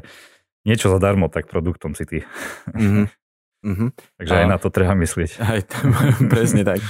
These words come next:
Speaker 2: Ešte ostaňme pri sociálnych sieťach. Máš, a, nejaké profily, ktoré rád sleduješ?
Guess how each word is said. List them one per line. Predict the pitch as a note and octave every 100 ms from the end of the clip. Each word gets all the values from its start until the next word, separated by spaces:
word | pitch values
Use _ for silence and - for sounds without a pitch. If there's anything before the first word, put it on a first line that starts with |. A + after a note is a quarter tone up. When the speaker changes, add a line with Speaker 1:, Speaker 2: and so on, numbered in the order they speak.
| - - - _ _
Speaker 2:
Ešte | B2 D3 E3
ostaňme | B2 - C3+ A#2+
pri | G#2+
sociálnych | G2+ G#2+ D3 B2+ A2
sieťach. | - F#2+ F#2 - D3 C#3 -
Máš, | G2+ G#2+ B2+ -
a, | A#2+ G#2 G#2
nejaké | G2 G2
profily, | F#2+ G2 F#2 A2+
ktoré | A2+ G#2+ G2
rád | F2 G#2+
sleduješ? | - E2+ G#2 B2 -